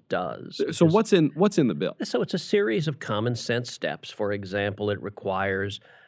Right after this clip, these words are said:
Speaker 1: uh, signatures and signature verification on absentee ballots. It requires,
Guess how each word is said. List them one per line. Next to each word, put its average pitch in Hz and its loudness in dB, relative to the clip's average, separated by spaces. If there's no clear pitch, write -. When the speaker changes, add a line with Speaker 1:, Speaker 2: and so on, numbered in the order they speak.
Speaker 1:
uh, 101 -2
signatures 110 -2
and 107 -4
signature 110 -2
verification 101 -2
on 95 -6
absentee 92 -6
ballots. - -12
It 92 -6
requires, 104 0